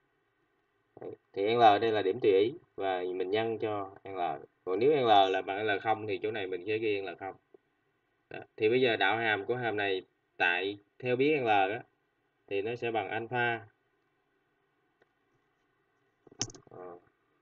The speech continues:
À, nó có cái hằng số A, vậy thì mình ghi hằng số A trước. A, rồi nhân cho alpha. À, nhân cho L mũ alpha trừ một. Là lý do là chúng ta có cái công thức đạo hàm này nè, phải không?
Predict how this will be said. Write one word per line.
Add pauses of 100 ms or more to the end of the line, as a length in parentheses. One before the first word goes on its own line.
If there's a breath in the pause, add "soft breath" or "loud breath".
(180)
À,
nó
có
cái
hằng
số
A,
vậy
thì
mình
ghi
hằng
số
A
trước. (960)
A, (460)
rồi
nhân
cho
alpha. (1400)
À,
nhân
cho
L
mũ (100)
alpha
trừ
một. (1200)
Là
lý
do
là
chúng
ta
có
cái
công
thức
đạo
hàm
này
nè,
phải
không?